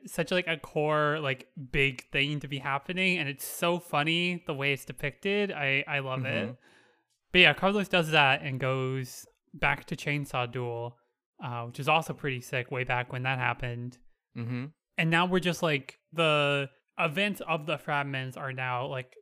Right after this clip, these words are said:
Speaker 1: converging on the flowchart in, in a way where there's, like, actual connections between them in the way that, like, the,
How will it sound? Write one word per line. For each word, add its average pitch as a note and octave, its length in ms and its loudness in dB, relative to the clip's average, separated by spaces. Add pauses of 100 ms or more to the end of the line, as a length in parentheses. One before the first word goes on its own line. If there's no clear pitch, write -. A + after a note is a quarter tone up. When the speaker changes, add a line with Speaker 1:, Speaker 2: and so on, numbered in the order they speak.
(100)
Speaker 1:
converging D3+ 720 0
on C#3 680 -4
the C#3+ 80 -4
flowchart C#3 760 -2 (480)
in, C#3 220 -8
in C#3+ 220 -6
a C3+ 60 -6
way C3+ 260 0
where C3 140 -4
there's, C3 200 -2
like, C3 180 -2
actual B2+ 920 -6
connections B2 880 -10 (340)
between C3 360 -8
them B2 240 -6
in F3+ 140 0
the F3 80 0
way D#3 200 0
that, D3 140 -4
like, C3 320 -4 (440)
the, B2 600 2